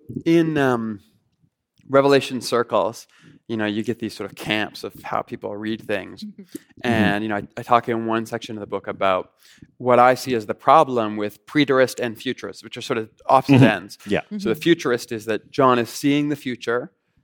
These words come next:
Speaker 1: and our job is to find out what he was talking about
Speaker 2: Mm-hmm.
Speaker 1: in our time.
Speaker 2: We need a decoder ring.
Speaker 1: Yeah, exactly.
Speaker 2: Yeah.
Speaker 3: Yeah.
Speaker 1: You know, and, uh, and ironically, everybody seems to think that all those things are happening in their lifetime,
Speaker 2: Of course.
Speaker 1: regardless
Speaker 3: Mm-hmm.
Speaker 1: of when they've lived over the last
Speaker 2: That's right.
Speaker 1: two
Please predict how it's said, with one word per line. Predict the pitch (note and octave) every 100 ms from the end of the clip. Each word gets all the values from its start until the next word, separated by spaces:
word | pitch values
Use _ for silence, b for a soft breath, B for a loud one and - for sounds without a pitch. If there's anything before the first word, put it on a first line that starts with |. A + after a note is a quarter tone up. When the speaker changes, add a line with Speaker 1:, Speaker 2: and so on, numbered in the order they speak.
| _
Speaker 1:
and | A2 G#2+
our | B2+ C#3
job | C3+ A#2 A2+ A2+
is | A2 -
to | - A2 G#2+ - _ _ _
find | - C3+ C3+ B2+
out | A#2+
what | G#2+ A2+
he | A#2
was | A2+
talking | C3 A#2 A#2+
about | A2 G2+ G2+ - _ -
Speaker 2:
Mm-hmm. | G3+ F#3+ D3+
Speaker 1:
in | B2
our | G#2
time. | - D#3 B2 G2+ G#2+ _
Speaker 2:
We | G3+
need | G#3 G3
a | F3+
decoder | - F#3 D#3 B2
ring. | A#2+ -
Speaker 1:
Yeah, | C#3+ A#2+
exactly. | A#2+ C3+ B2 A2+ G2+
Speaker 2:
Yeah. | - G2
Speaker 3:
Yeah. | F2 -
Speaker 1:
You |
know, | B2+ A2+
and, | D#3+ D#3+
uh, | A#2 D3 -
and | D#3
ironically, | C#3+ C3+ E3+ F3+ D#3 C#3 C3
everybody | E3 D#3 C#3+ C3+
seems | B2+ C3+ B2+
to | -
think | B2 C3 A#2
that | C3
all | C3
those | C3 B2+
things | C#3+ B2+
are | A#2+
happening | C3+ C3 B2+
in | A#2+
their | A#2+ C3+
lifetime, | A#2 G#2+ - A2 G2+ A2
Speaker 2:
Of |
course. | - - -
Speaker 1:
regardless | C#3+ D3+ E3 D#3+ -
Speaker 3:
Mm-hmm. | C3+
Speaker 1:
of |
when | C#3+ C#3
they've | B2+ A#2+
lived | B2+ A2+
over | A#2+ A2+
the |
last | G#2+ G2+ -
Speaker 2:
That's |
right. |
Speaker 1:
two | F3+